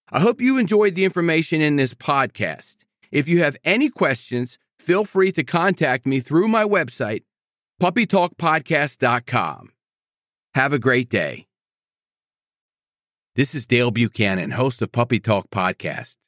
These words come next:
I have an announcement of a new book that I just published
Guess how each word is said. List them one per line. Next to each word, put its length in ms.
I 80
have 220
an 80
announcement 560
of 180
a 100
new 360
book 260
that 160
I 80
just 300
published 460